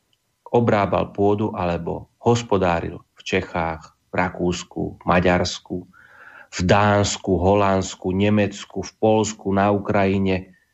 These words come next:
vo Francúzsku, v Taliansku. To sú všetko krajiny, odkiaľ, e, tu dnes hospodária títo ľudia. Takže niekde asi chyba.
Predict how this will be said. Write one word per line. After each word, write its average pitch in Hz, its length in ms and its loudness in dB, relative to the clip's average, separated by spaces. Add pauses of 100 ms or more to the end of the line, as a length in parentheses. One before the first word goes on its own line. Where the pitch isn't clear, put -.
(340)
vo 110 160 2
Francúzsku, 101 720 -2
v - 120 -14
Taliansku. 107 480 0
To 147 120 -2
sú - 160 -6
všetko 117 160 -6
krajiny, 95 480 -2
odkiaľ, 92 440 -4
e, - 80 -6 (520)
tu 101 120 2
dnes 92 440 2
hospodária 85 640 0
títo 80 320 -8
ľudia. - 320 -14 (1040)
Takže 101 240 4
niekde 117 280 4
asi 107 200 -2
chyba. - 360 -4